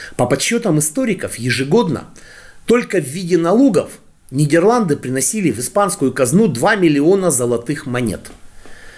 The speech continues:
что на самом деле в четыре раза больше, чем приносили богатые золотом и серебром испанские колонии в Новом Свете. Правда, сегодня есть историки, которые говорят, что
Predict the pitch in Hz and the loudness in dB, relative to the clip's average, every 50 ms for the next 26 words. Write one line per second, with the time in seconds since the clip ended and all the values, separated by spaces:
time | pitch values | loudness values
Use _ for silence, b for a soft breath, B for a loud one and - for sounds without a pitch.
0 | B B B - - - 208 214 202 170 - - 151 131 117 113 113 123 180 233 | B B B -8 -2 2 2 4 4 2 0 0 -2 -2 -4 -4 -6 -4 -4 -2
1 | 220 120 - - - - - - 185 151 - - - 240 240 233 208 175 151 143 | 0 0 0 -2 -4 -4 -6 -6 -6 -6 -4 2 4 4 4 4 4 4 2 2
2 | 139 160 170 165 147 - 123 120 120 123 123 123 113 - - - 208 220 214 - | 2 0 0 0 -2 -2 -6 -8 -6 -4 -2 -2 -2 -2 -2 -4 -4 -6 -6 -12
3 | - b b b b b b b b b b b b b b b b - - - | -20 b b b b b b b b b b b b b b b b -6 -2 0
4 | 156 156 156 - 147 143 139 127 120 - - 233 240 233 180 - - - - - | 2 0 0 -2 -4 -2 -2 0 -2 -2 0 0 0 0 0 0 -2 -8 -20 -20
5 | - - - 113 123 120 131 160 170 165 147 123 104 98 135 160 160 147 151 - | -20 -10 -4 -4 -2 0 2 0 0 0 -2 -2 -2 0 0 2 0 0 -2 -4
6 | 107 107 - - 107 110 104 113 151 175 156 117 - - 120 127 135 - - - | -8 -6 -6 -6 -4 -6 -2 0 2 2 2 2 0 -2 -4 -4 -4 -4 -4 -4
7 | 110 - - 98 104 120 139 139 131 117 101 98 110 110 110 113 117 113 - - | -8 -6 -4 -4 0 0 0 2 0 -2 -4 -4 -4 -4 -4 -4 -2 -4 -2 -2
8 | 110 90 - - - B B B B B B B B B 170 214 240 196 196 185 | -2 -2 -4 -8 -16 B B B B B B B B B 2 2 2 2 0 -2
9 | - 196 185 196 196 156 160 160 160 147 151 - 151 - - - 220 220 196 175 | -2 -2 -2 -4 -4 -4 -4 -2 -2 -2 -4 -2 -4 -6 0 0 2 2 2 0
10 | - 120 - 127 - 147 139 135 123 117 127 123 127 135 143 139 131 131 - - | -2 -6 -10 -6 -2 0 2 2 0 0 0 2 2 4 4 2 0 -2 -4 -10
11 | - - - 139 123 117 - | -8 -4 -2 0 0 0 -2